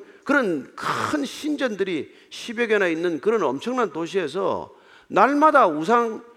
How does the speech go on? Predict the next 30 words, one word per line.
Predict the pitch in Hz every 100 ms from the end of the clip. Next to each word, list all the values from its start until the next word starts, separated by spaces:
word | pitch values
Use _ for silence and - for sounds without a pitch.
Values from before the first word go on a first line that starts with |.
| _
신전과 | - - 294 285 254 190 180 156 113 - -
출입을 | - 320 285 208
하지 | 202
않을 | 156 156
수도 | 156 160
없고, | 110 - 131 76 - _ _ _ _
뭐 | - 139
길드 | - 220 185 196
조작에 | 160 156 131 123
가-, | 156 156
지-, | - - 139
길드 | 208 208 202
같은 | 151 156
데 | 127
가입이 | 139 208 233 208
돼 | 202 190
있더라도 | 190 180 165
그 | 190
사람들이 | 220 262 240 214 170 - - -
식탁 | - - - - 339 330
초대, | 254 240 165
우리로 | 123 254 -
치면 | 233 202
저녁 | 147 185 240
식사 | - 269 269
초대를 | - - 330 302
하더라도 | 208 185 160 117 - - -
신전으로 | - - 359 427 254 196 147
초대를 | - 165 143 120
했어요. | 104 - 104